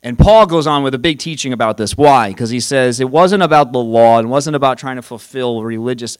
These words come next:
acts, but because of Abraham's belief in God, his faith in God, that's what set him apart. And that's what, I mean, he had to cre-, he had an action. He had to leave everything and go and follow God into the unknown. And then he had to believe that God was gonna do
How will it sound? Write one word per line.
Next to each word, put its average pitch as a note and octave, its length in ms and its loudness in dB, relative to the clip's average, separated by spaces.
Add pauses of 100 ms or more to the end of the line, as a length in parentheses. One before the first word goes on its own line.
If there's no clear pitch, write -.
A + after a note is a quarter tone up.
acts, B2 340 -6
but - 460 -8
because D3 680 -2 (260)
of A#2+ 280 -8
Abraham's A#2+ 600 -4
belief A#2 880 -8
in A#2+ 220 -10
God, A2+ 340 -2
his G#2+ 160 -14
faith C#3+ 400 -8
in A#2+ 140 -6
God, A2+ 340 -4
that's D3+ 420 -4
what B2+ 180 -8
set B2+ 260 -6
him A#2+ 120 -10
apart. G#2 520 -4 (400)
And A2+ 120 -8
that's C3 220 -6
what, A#2+ 220 -6 (760)
I A#2+ 60 -8
mean, C3 140 -2
he C3 100 0
had D3 140 0
to C3 80 -6
cre-, C#3+ 340 -4 (160)
he B2 160 -20
had D3 160 -10
an C#3 140 -14
action. D#3 400 -6
He A#2 80 -10
had C3 220 -8
to B2 100 -10
leave D3+ 580 -2
everything C#3+ 420 -6
and B2 140 -6
go B2+ 200 0
and A#2+ 120 -6
follow B2+ 320 -2
God A#2 380 -6
into A#2 180 -10
the A#2 160 -10
unknown. A2+ 500 -8
And B2+ 140 -8
then C#3 100 -4
he C3+ 100 -4
had B2+ 180 -8
to C3 60 -8
believe C#3 420 -6
that C3 160 -6
God A#2 240 -4
was A2+ 100 -12
gonna G#2+ 220 -8
do B2+ 440 -4